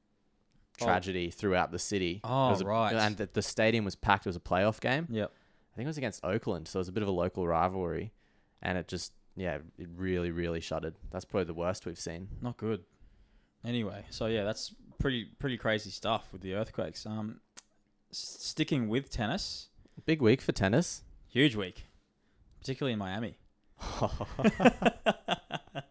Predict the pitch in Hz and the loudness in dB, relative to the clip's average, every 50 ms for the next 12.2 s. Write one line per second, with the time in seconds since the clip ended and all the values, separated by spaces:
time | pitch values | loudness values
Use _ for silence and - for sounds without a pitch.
0 | _ _ _ - - - - - - - - 139 135 - - - - 151 156 143 | _ _ _ -20 -16 -14 -12 -12 -12 -12 -12 -12 -12 -14 -6 0 4 6 6 6
1 | - - - 147 156 156 160 156 147 139 - 147 156 151 - 165 165 160 165 202 | 4 2 2 6 8 8 8 8 6 6 6 4 4 4 4 2 4 4 4 4
2 | 269 302 - - - _ _ - - - - - - - - - - - 98 127 | 4 2 -2 -12 -20 _ _ -18 -16 -16 -18 -20 -20 -20 -20 -16 -2 0 2 2
3 | - - - 98 - - - - 143 135 147 143 - - 180 151 131 202 - - | 4 6 4 4 4 4 0 0 4 8 8 10 10 10 10 10 10 10 8 8
4 | - 101 165 180 180 - 214 202 185 165 135 131 131 - 127 107 107 - - - | 6 8 8 8 8 6 6 6 8 8 6 6 4 2 2 2 2 0 2 2
5 | 135 131 131 131 131 131 127 123 123 - - - - - _ _ - - 131 131 | 4 4 4 2 2 0 -2 -4 -6 -8 -12 -20 -20 -20 _ _ -2 0 0 2
6 | 127 - 165 165 156 147 131 127 123 120 120 123 123 117 117 117 117 - 120 113 | 2 2 4 4 4 4 4 2 2 2 2 2 2 4 2 2 2 2 0 -2
7 | 113 113 - 101 110 117 120 120 113 104 110 131 123 98 101 - - - - 110 | -2 -4 -6 -4 -2 0 0 0 2 4 4 6 6 4 2 0 -4 -4 -2 0
8 | 113 110 - 120 110 98 95 98 - - - - 107 104 101 101 - 120 113 110 | 0 0 0 0 -2 -2 -4 -8 -12 -14 -12 -8 -6 -6 -6 -6 -4 -2 -2 -2
9 | 104 104 - - _ _ _ _ _ _ _ _ _ _ _ - - - _ _ | -4 -6 -12 -20 _ _ _ _ _ _ _ _ _ _ _ -20 -20 -20 _ _
10 | - - - 381 - - 127 139 151 - - 151 143 139 139 - - - - - | 0 2 2 2 2 0 -2 -4 -4 -2 -2 0 0 -2 -4 -8 -16 -16 -10 -6
11 | 185 143 - - 98 110 127 123 104 104 151 - - 139 113 104 - 101 98 - | -6 -6 -2 4 6 6 8 8 8 6 6 6 6 6 6 6 4 2 2 2
12 | 123 120 - | -2 -4 -4